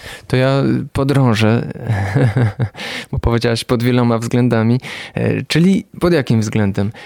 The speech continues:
No bo przychodzi mi do głowy na przykład lęk przed śmiercią. Na pewno perspektywa wieczności spędzonej w niebie, e, jeżeli oddaję życie Jezusowi, to jest bardzo dobre. Poczucie pewności, że nie muszę bać się tego, co po drugiej stronie. Ale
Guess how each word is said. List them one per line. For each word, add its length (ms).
No 160
bo 520
przychodzi 380
mi 100
do 120
głowy 640
na 140
przykład 320
lęk 180
przed 220
śmiercią. 520
Na 260
pewno 340
perspektywa 640
wieczności 480
spędzonej 540
w 80
niebie, 380
e, 260
jeżeli 520
oddaję 440
życie 280
Jezusowi, 720
to 120
jest 180
bardzo 340
dobre. 340
Poczucie 400
pewności, 560
że 340
nie 160
muszę 300
bać 220
się 160
tego, 260
co 120
po 120
drugiej 260
stronie. 420
Ale 220